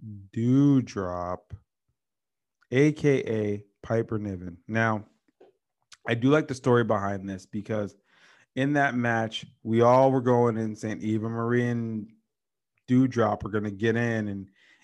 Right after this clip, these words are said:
Eva's gonna get in, and it's not gonna matter because she's probably gonna win Money in the Bank by hook or crook or some weird stipulation that we don't wanna deal with, and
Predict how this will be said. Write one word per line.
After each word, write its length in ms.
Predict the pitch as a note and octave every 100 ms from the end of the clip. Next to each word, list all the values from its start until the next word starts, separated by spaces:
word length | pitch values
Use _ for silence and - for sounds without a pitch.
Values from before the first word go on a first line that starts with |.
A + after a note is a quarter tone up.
| _
Eva's 340 | A#2 A2+ A2+ G#2+
gonna 260 | A#2 A2+
get 260 | G#2+ G#2+ A2+
in, 120 | A2+
and 160 | A2 G#2+
it's 160 | G2
not 220 | A2 G#2+ A#2
gonna 160 | A2+
matter 440 | A#2 B2 A#2+ A2 F#2+
because 320 | G#2 A2 G2
she's 200 | G2+ F#2+
probably 320 | G#2 G2+ G#2
gonna 140 | A2
win 180 | A2+ A2
Money 240 | A2+ A2+ A2+
in 80 |
the 80 | A2
Bank 420 | G2+ A2 G#2+ G2+
by 140 | A2 G#2
hook 260 | G2+ G2+
or 80 | G#2+ -
crook 300 | - G#2+ G#2
or 80 | G2
some 440 | - A2+ G#2+ G#2 - _ _ _ _ A2
weird 500 | A2 A#2 A#2 A2+ -
stipulation 840 | - A#2 A#2+ A2+ A2+ A2 - G#2+
that 140 | G#2 G2
we 200 | G#2 A2
don't 240 | A2 G#2+
wanna 200 | G#2+ G2
deal 420 | F#2 G#2+ A2 A2
with, 340 | G#2 G2+ G2 -
and 480 | G#2+ G#2 G#2 G2+